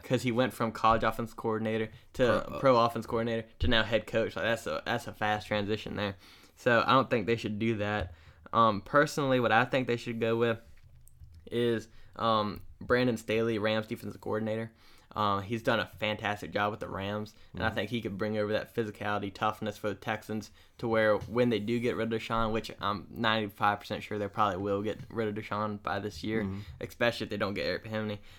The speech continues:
Speaker 1: And I think he would be a good, like Robert Saleh, a good person to s-, cor-, get the ship back on track.
Speaker 2: Yeah.
Speaker 1: And I think that'll work well for them.
Speaker 2: Okay. Um, let's go with probably the, uh, uh,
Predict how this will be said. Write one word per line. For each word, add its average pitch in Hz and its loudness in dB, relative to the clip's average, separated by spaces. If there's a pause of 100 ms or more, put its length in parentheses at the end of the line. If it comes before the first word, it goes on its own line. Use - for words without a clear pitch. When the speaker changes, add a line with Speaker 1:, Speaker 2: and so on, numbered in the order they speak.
(120)
Speaker 1:
And 110 -2
I 117 0
think 107 -4
he 123 0
would 120 2
be 113 2
a 104 0
good, 107 0 (380)
like 113 0
Robert 107 2
Saleh, 90 -2
a 107 -4
good 107 0
person 107 -2
to 98 0 (180)
s-, - -20 (480)
cor-, 117 -2
get 127 -4
the 120 -12
ship - -2
back 107 0
on - -10
track. - -12 (180)
Speaker 2:
Yeah. - -8
Speaker 1:
And 107 -2
I 107 0
think - -4
that'll 95 -2
work 92 -4
well 98 -6
for - -12
them. 110 -10 (180)
Speaker 2:
Okay. 98 -6 (520)
Um, 127 0 (840)
let's 160 -2
go 147 0
with 135 0
probably 220 2 (120)
the, - -2 (180)
uh, 120 0
uh, 127 -2